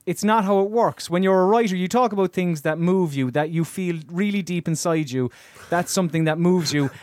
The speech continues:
and you hope it'll move people too. Now, it's a muddled, it's a muddled answer from a man who probably wasn't expecting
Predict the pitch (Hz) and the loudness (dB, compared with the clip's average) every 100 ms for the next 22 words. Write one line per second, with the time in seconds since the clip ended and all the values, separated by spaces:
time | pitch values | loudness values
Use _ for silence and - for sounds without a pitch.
0 | - 170 180 160 196 185 175 180 175 170 | -4 0 2 4 2 2 -4 0 2 2
1 | 160 175 165 151 147 156 120 95 - - | 0 -4 -2 -2 0 0 0 -2 -12 -20
2 | - 220 285 349 359 359 277 226 190 480 | -2 2 2 2 4 4 4 -2 0 2
3 | 494 466 427 381 240 262 262 294 285 285 | 2 2 -2 0 2 4 6 6 4 -4
4 | 233 226 196 175 190 190 190 180 185 - | 0 0 2 0 2 2 4 4 2 0
5 | - 202 - - _ - 285 311 311 302 | -14 -14 -16 -20 _ 0 0 2 0 4
6 | 285 247 247 - 254 240 247 247 226 | 2 2 0 -2 -2 -2 0 2 2